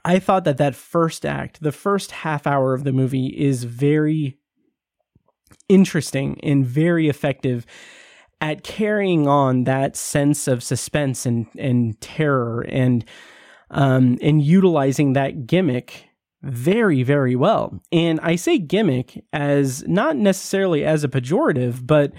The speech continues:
it becomes kind of a, a, a sticking point for me, <laughs> and it becomes a bit of a pejorative because after about thirty minutes,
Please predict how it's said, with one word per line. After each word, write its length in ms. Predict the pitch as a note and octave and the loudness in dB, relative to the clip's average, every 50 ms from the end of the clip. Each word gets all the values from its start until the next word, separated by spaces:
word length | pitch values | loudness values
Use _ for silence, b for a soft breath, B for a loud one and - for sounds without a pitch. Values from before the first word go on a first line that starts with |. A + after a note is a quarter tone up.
| B B B B B B B B B B - | B B B B B B B B B B -2
it 180 | G#3 A#3+ A3 - | 0 0 0 0
becomes 640 | B3+ G#3+ G#3 - - F#3+ G#3+ A#3 G#3+ F3+ D#3+ C3 - | -2 -4 -4 -4 -2 0 2 4 4 4 2 2 0
kind 400 | - - - B2 C3 D3 D#3 E3 | -8 -10 -4 -2 0 2 4 4
of 180 | E3 D3 C#3 D3+ | 4 2 2 0
a, 360 | D#3+ E3+ F3 F3+ F3 E3+ - - | 2 4 4 4 2 0 -2 -2
a, 240 | - E3 F3 F3 E3 E3 - - | 0 2 2 2 0 -4 -10 -10
a 140 | - - F3+ | -4 -2 -2
sticking 400 | D#3 - - G#3+ G#3 - F3 D3+ | -2 0 -4 -4 0 2 0 0
point 320 | - - C#3 C3+ C#3 C#3 - | 2 0 -2 0 -2 -2 -2
for 100 | - C#3 | 0 2
me, 300 | C#3 C#3 C#3+ D#3 G#3 - | 2 4 2 2 0 -2
<laughs> 60 | - - | -2 0
and 180 | F#3 E3 C3 | 2 4 4
it 80 | G3 E3+ | 4 2
becomes 440 | D#3+ D3+ - - G#3 B3+ C4+ G#3+ E3+ | 0 -4 -2 0 0 2 2 2 2
a 60 | C#3+ | 2
bit 160 | B2 D3+ C#3 | 2 0 0
of 100 | C3 B2+ | 0 -2
a 80 | C3 B2 | -4 -4
pejorative 580 | - C#3 B2+ C3 C3 B2+ B2+ C3 C3+ C3 B2+ | -4 -4 -2 0 0 0 2 2 0 0 0
because 400 | C#3 C#3+ C3 F3 D#3 D3 C3 - B B B B B B B B B B B B B - | -2 -4 -2 -2 -2 -2 -4 -6 B B B B B B B B B B B B B -4
after 240 | - C4 D4 - D#4 | -2 -2 0 0 0
about 240 | B3+ C4+ A#3+ G3+ - | 0 0 0 0 0
thirty 280 | - A#3+ B3+ B3 A3+ | -2 0 0 0 0
minutes, 560 | G#3+ A3+ C#4+ F4 C4+ D3+ C#3 C3+ - - - | 0 2 2 2 2 2 0 -2 -4 -10 -14